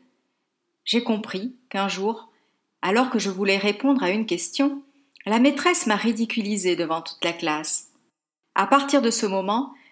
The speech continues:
je n'ai plus osé m'exprimer librement. Maintenant que je suis consciente de ça, je me suis libérée.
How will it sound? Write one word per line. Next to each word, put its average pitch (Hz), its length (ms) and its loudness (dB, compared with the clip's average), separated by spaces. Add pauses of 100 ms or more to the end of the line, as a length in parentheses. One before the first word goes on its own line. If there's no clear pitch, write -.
je 214 100 0
n'ai 233 140 6
plus 247 340 4
osé 220 220 2
m'exprimer 196 580 -2
librement. 175 640 -6 (760)
Maintenant 214 540 0 (260)
que 190 80 -8
je 202 120 0
suis 208 200 -2
consciente 247 600 2
de 170 120 -4
ça, 190 380 -4 (720)
je 208 140 -2
me 202 120 0
suis 214 220 -2
libérée. 196 540 -2